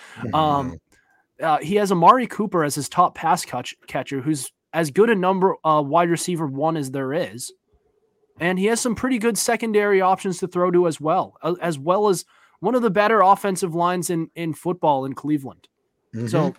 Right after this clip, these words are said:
Speaker 2: I think, and they also have a pretty good defense too. So I don't know. Like, I wanna say that they can win this division, but they haven't been able to put things together, like, ever, like, in their existence.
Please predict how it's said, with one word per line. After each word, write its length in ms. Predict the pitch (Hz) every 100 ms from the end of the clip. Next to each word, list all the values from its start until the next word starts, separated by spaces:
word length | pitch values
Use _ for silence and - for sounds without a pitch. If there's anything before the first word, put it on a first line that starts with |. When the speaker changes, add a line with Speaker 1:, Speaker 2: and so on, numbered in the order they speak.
| _ _ _ _ _ _ -
Speaker 2:
I 140 | 170
think, 340 | 170 220 190 - 202
and 240 | 190 165
they 180 | 147 180
also 220 | 220 247
have 120 | 247 226
a 40 |
pretty 260 | - 208 202
good 180 | 190
defense 440 | 165 175 - 131 -
too. 220 | - 101 _ _ _ _ _ _
So 400 | - 160 151 - _ _ _ _ _
I 80 | 160
don't 160 | 233 233
know. 220 | 277 247
Like, 340 | 180 175 - _ _ _ _ _ _ -
I 160 | - 240
wanna 320 | 214 262 311
say 320 | - 262 294
that 160 | 277 175
they 120 | 202
can 320 | 190 220 196
win 200 | 190 240
this 160 | 220 175
division, 580 | 175 151 254 277 254 143
but 240 | 151 - _ _ _ -
they 120 | 208
haven't 280 | - 285 302
been 160 | 208 226
able 200 | 240 226
to 80 |
put 220 | - 233 214
things 300 | 214 196 -
together, 380 | 147 170 233
like, 340 | 190 135 120 - _
ever, 380 | 170 240 277 156
like, 240 | 110 147 135
in 140 | 190
their 160 | 220 214
existence. 800 | 165 135 226 - 247 107 -